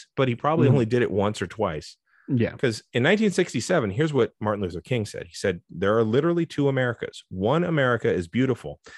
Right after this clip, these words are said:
Speaker 1: And in a sense, this America is overflowing with the milk of prosperity and the honey of our, of opportunity. This America is the habitat of millions of people who have food and material necessities for their bodies and culture and education for their minds and freedom and human dignity for their spirits.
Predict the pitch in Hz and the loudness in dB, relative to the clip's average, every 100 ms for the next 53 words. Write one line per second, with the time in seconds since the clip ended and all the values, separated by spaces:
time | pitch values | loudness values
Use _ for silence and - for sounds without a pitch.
0 | - - - 117 143 156 - 151 139 - | -20 -6 -2 2 2 2 2 2 0 -2
1 | 90 123 175 127 107 95 92 87 82 110 | 0 2 2 0 2 2 2 0 0 2
2 | 131 147 - 117 104 95 92 87 92 123 | 4 4 2 2 2 0 -4 -4 0 0
3 | - 160 151 139 - 80 78 80 90 90 | -2 -4 -4 -4 -4 -4 -4 -8 -8 -8
4 | - 85 87 82 78 78 - - 92 - | -8 -8 -6 -6 -8 -10 -6 -2 -2 -2
5 | 90 - 90 101 85 71 - _ _ - | -6 -6 -8 -8 -8 -10 -18 _ _ -20
6 | - - - 107 123 131 127 120 123 101 | -20 -20 -2 0 2 2 2 2 0 -2
7 | 87 80 110 113 120 120 95 82 95 135 | -2 -4 -4 -4 -4 -2 -2 -2 0 2
8 | 160 156 147 127 147 127 - - - 90 | 4 2 -2 -4 -4 -4 -8 -8 -4 -4
9 | - - 139 143 92 85 - 127 120 95 | -4 -2 0 0 -2 -4 -4 -2 -2 -4
10 | - 113 - 110 101 - 82 76 98 117 | -2 -4 -2 -6 -6 -6 -6 -4 -2 0
11 | 135 143 - - - _ 90 - 123 123 | -2 -6 -12 -20 -20 _ -10 -4 -2 0
12 | 131 110 92 95 - 110 - 98 95 85 | -2 -2 -2 -4 -2 -2 -4 -10 -6 -4
13 | 80 87 117 131 - 85 - 123 147 151 | -4 -4 -4 -4 -6 -10 -6 0 0 0
14 | 101 85 131 139 123 107 98 92 - 90 | -4 -4 -2 -2 -2 -4 -4 -6 -8 -8
15 | 78 - - 90 - - | -8 -8 -6 -4 -6 -12